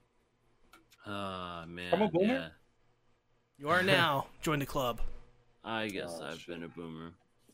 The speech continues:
Speaker 1: Uh, any final thoughts? I'm definitely glad to be doing this. I hope to do, I hope to do many more.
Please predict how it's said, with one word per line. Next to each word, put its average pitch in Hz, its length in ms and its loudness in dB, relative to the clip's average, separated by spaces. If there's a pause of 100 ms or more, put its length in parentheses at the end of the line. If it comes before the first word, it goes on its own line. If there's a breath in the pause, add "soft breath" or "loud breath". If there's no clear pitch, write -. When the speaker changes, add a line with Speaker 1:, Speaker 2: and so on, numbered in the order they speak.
(100)
Speaker 1:
Uh, 117 640 -2
any 135 140 -4
final 139 260 -4
thoughts? 147 640 -6 (1040)
I'm 87 160 -10
definitely 127 320 -2
glad 135 300 -2
to 135 40 -6
be 131 120 -6
doing 135 300 -4
this. 139 320 -8
I 101 120 -4
hope 120 300 -6
to 113 100 -2
do, 113 720 -4 (1400)
I 107 40 -12
hope 131 200 -10
to 123 60 -10
do 120 180 -4
many 123 280 -2
more. 117 520 -4